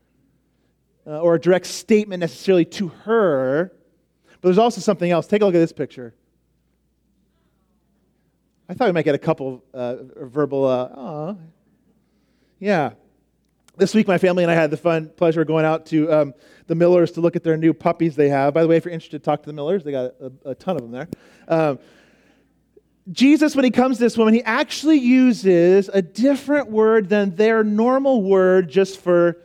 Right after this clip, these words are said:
scavenger dog. He uses a different word. It's really a word when he's speaking to her that means puppies. It's not just what the, the normal word they would, they would hear, they would think of dog, scavenger.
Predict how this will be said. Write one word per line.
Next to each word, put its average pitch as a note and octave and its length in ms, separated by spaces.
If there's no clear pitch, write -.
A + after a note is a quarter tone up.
scavenger E3 800
dog. B2 800
He G#3 200
uses B3 360
a B3 80
different G#3 320
word. D#3 420
It's F#3+ 240
really A#3+ 320
a C#4 80
word F#3 380
when E3+ 100
he's E3 100
speaking F3+ 360
to C#3+ 80
her C#3 140
that C#3+ 140
means C#3+ 640
puppies. - 460
It's - 140
not A3 240
just G#3+ 160
what G3+ 220
the, F#3 80
the F3 180
normal G3+ 260
word F#3+ 200
they F#3 80
would, F3 160
they E3+ 140
would E3+ 100
hear, G#3+ 240
they F#3+ 60
would E3+ 160
think F3+ 220
of C#3+ 160
dog, F3 340
scavenger. F3 600